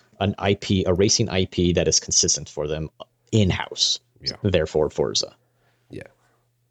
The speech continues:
Speaker 2: Yeah.
Speaker 1: Uh,
Speaker 2: It
Speaker 1: and then D D R, what's to say about, what else to say about D D R? Last, uh,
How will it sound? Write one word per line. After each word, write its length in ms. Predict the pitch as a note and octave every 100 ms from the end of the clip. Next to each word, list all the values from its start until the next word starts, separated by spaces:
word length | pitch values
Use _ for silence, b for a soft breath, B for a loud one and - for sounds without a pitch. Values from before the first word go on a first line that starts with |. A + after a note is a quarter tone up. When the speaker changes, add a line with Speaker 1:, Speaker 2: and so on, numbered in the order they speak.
| _
Speaker 2:
Yeah. 180 | - - -
Speaker 1:
Uh, 260 | F#2 F2+
Speaker 2:
It 80 | F#2
Speaker 1:
and 180 | A2+ B2+
then 120 | C#3+
D 160 | C#3 F#3+
D 160 | F#3
R, 360 | A3+ F3+ D#3 D#3 C#3+
what's 220 | D3+ -
to 320 | F3 E3+ E3
say 240 | D#3 F3+ F3
about, 540 | F3 E3+ - - _
what 180 | D3+ E3
else 140 | F3 E3
to 60 |
say 180 | E3 F3
about 260 | E3 E3+ E3+
D 80 |
D 140 | F#3+ F3
R? 200 | B2 F#2+ B2 -
Last, 680 | A#2 C3 B2+ - - B2 - -
uh, 560 | G2+ A#2+ A#2 A2 G#2